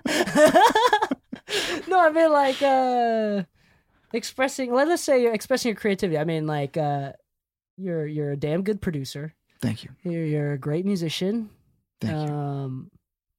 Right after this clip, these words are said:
Speaker 1: have you always been able to express yourself musically or in other creative outlets?
Speaker 2: Um, I, w-, I'm the youngest,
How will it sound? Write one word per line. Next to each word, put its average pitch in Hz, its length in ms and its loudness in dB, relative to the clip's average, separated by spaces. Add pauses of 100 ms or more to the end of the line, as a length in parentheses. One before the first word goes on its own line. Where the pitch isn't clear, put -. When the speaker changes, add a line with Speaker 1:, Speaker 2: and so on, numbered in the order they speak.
(600)
Speaker 1:
have 165 140 -6
you 233 120 2
always 233 240 4
been 269 120 0
able 269 160 0
to 262 100 -4
express 262 340 -2
yourself 262 480 -2
musically 247 520 -2
or 226 160 2
in 190 80 0
other 202 260 0
creative 202 480 -2
outlets? 202 480 -4 (1500)
Speaker 2:
Um, 180 580 4 (760)
I, 202 680 4 (680)
w-, 139 220 -6
I'm 143 180 4
the 160 80 4
youngest, 143 460 2